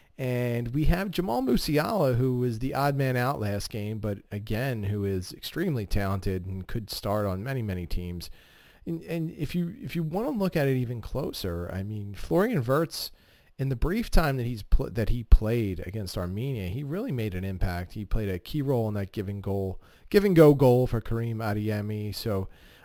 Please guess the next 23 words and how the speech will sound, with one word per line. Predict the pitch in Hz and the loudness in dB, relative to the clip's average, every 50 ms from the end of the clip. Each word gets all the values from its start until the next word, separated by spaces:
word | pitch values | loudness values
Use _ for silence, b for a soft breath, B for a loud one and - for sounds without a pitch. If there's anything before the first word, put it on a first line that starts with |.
| B | B
I | B - | B -4
think | - - - 185 147 127 | -2 -2 -2 0 2 4
Wirtz, | 143 143 147 143 - - | 6 6 6 6 6 6
while | 147 127 120 | 6 6 4
he | 123 120 | 4 2
won't | 113 107 110 110 120 - - | 2 0 0 -2 -2 -4 -6
start, | - - - 110 101 98 101 - - | -6 -4 -2 0 0 0 -2 -4 -6
is | 107 104 | -10 -6
probably | - - 208 247 294 254 156 143 131 | -2 -2 -2 0 0 2 2 2 2
in | 123 117 | 0 -2
line | 110 107 104 101 98 | -4 -4 -4 -4 -6
to | 101 | -6
get | 101 110 98 - | -6 -8 -8 -8
more | 95 92 90 82 | -8 -8 -8 -4
time. | 80 - 104 101 101 101 98 92 92 - b b b b b b b b b b | 0 0 0 0 0 -2 -4 -6 -8 -10 b b b b b b b b b b
As | 143 180 214 220 | 0 0 2 2
for | - 202 170 | 2 2 2
how | 131 131 123 120 120 123 123 | 4 4 4 4 4 2 2
this | 123 131 113 - | 2 0 -2 -2
foursome | - - 127 123 113 - - 110 110 | -4 -4 -4 -2 -4 -4 -4 -4 -4
lines | 107 101 101 101 98 95 | -4 -2 -4 -4 -4 -2
up, | 107 98 92 - - | -4 -2 0 0 0
ah, | - - - - - - - - | 0 0 0 0 0 0 -2 -6